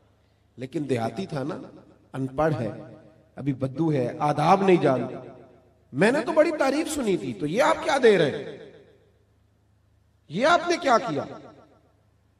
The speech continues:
हजरत उमर फारूक रदी अल्लाह ताला अन्हु मौजूद थे, तो जनाब उमर ने तलवार पर हाथ रखा, इस बेअदब को कत्ल करेंगे। हुजूर ने फरमाया, "उमर, ठहर जा, जल्दी ना कर।"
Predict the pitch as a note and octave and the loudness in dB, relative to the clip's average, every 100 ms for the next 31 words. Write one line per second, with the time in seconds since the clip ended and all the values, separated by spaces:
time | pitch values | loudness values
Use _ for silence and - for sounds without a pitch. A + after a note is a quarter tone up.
0 | - C3 E3 D#3+ E3+ F3 F3 D#3+ E3+ F3 | -14 -8 -8 -8 -8 -8 -6 -6 -6 -6
1 | D#3+ D#3+ D#3+ D#3 D#3 D#3 C#3+ D#3+ D#3 D#3+ | -8 -6 -6 -2 -4 -4 -6 -4 -6 -6
2 | D3 D3+ D3 E3+ E3+ F3+ E3 C#3+ C#3+ D3 | -4 -4 -4 -8 -8 -12 -12 -12 -8 -8
3 | D3+ E3 D#3+ E3+ D#3+ D#3 D#3+ D3 C#3 D3 | -6 -8 -6 -8 -6 -8 -8 -8 -2 -2
4 | D#3 D#3+ C3+ A#2 A#2+ A#2+ G#2+ G#2+ G2 G2+ | -2 -6 -6 -6 -8 -10 -16 -18 -20 _
5 | _ _ _ _ _ _ _ _ - B2+ | _ _ _ _ _ _ _ _ -20 -20
6 | C3 C3 C#3+ D3 C#3 D3+ D#3+ E3 D3 A#2+ | -12 -6 -4 -6 -8 -10 -8 -8 -10 -10
7 | G#2+ - - - C#3 D3+ F#3 G3 F3+ F#3 | -12 -18 -20 -20 -14 -8 -8 -8 -8 -8
8 | F#3+ G#3 G3 G3+ G3+ F3 E3 C#3 B2+ C3 | -6 -6 -6 -8 -8 -6 -4 -4 -4 -4
9 | C#3 D#3+ C#3 B2 A2 - | -6 -6 -8 -12 -14 -20